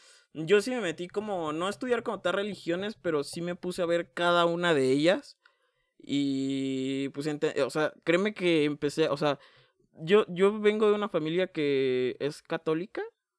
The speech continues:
pero yo, hubo un momento en donde mi mamá se, no sé, o sea, como que empezó a meterse en otras cosas, que es cuando conocí yo la Wicca, y, y, y de ahí, pues,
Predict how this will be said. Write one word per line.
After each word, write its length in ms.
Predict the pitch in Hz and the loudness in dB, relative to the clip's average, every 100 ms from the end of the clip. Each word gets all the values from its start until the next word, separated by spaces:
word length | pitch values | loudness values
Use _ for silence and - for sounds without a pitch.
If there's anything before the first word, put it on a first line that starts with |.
| _ _ _ _ _ _ _ | _ _ _ _ _ _ _
pero 1000 | - 170 175 170 175 175 170 170 165 165 | 2 8 10 10 10 10 8 8 6 4
yo, 220 | 165 185 214 | 4 6 6
hubo 300 | 208 226 240 | 4 2 0
un 80 | |
momento 320 | 233 185 190 220 | 0 -2 -2 -2
en 80 | |
donde 180 | 214 185 | -2 -2
mi 100 | 165 | -2
mamá 400 | 147 143 151 170 | -2 -2 -2 -2
se, 720 | - 190 185 160 143 135 131 131 | -2 0 2 2 2 2 2 0
no 180 | 160 | -2
sé, 160 | 170 202 | 0 0
o 60 | 185 | 0
sea, 160 | 151 | -2
como 240 | - 147 139 | -4 -8 -2
que 260 | 147 143 - _ _ _ _ _ _ | -2 -2 -6 _ _ _ _ _ _
empezó 380 | 185 180 175 202 | -2 2 0 0
a 20 | |
meterse 380 | 233 - 220 247 | 0 0 0 -2
en 60 | |
otras 300 | 226 220 202 | -4 -2 -4
cosas, 280 | - 208 151 | -2 -2 -2
que 120 | - | -2
es 80 | 143 | -2
cuando 240 | 175 175 165 | -2 -2 -2
conocí 360 | 139 131 175 | -2 -4 0
yo 120 | 165 | 4
la 120 | 160 143 | 4 6
Wicca, 480 | 170 196 151 131 - _ _ _ _ _ _ | 4 4 0 -2 -8 _ _ _ _ _ _
y, 1040 | 151 180 175 170 175 170 170 170 170 - _ _ | -8 -6 -4 -4 -4 -4 -4 -4 -6 -10 _ _
y, 380 | - 180 170 - | -6 0 0 2
y 40 | 175 | 4
de 80 | 165 | 4
ahí, 160 | 170 | 4
pues, 360 | 190 226 - | 2 -4 -6